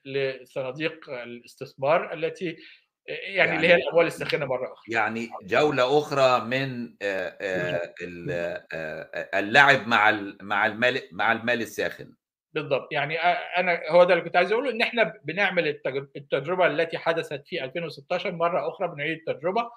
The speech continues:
Speaker 1: بإننا بنحاول اجتذاب ال-، آه، آه، آه،
Speaker 2: نعم.
Speaker 1: صناد-، صناديق الاستثمار ب-، بأموالها الساخنة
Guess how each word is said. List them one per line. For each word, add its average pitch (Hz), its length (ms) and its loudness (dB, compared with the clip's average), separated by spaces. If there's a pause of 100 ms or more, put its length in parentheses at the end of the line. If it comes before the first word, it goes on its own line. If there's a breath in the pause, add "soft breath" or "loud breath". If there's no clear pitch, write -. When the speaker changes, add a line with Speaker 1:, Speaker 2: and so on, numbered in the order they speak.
(280 loud breath)
Speaker 1:
بإننا 175 320 0
بنحاول 175 640 4
اجتذاب 151 680 0 (420)
ال-، 139 220 -4
آه، 131 340 4
آه، 127 360 0
آه، 117 340 -6
Speaker 2:
نعم. 110 100 -14 (320)
Speaker 1:
صناد-، 139 360 -2 (140)
صناديق 156 420 0
الاستثمار 156 500 2
ب-، 156 260 0
بأموالها 147 460 2
الساخنة 190 560 -2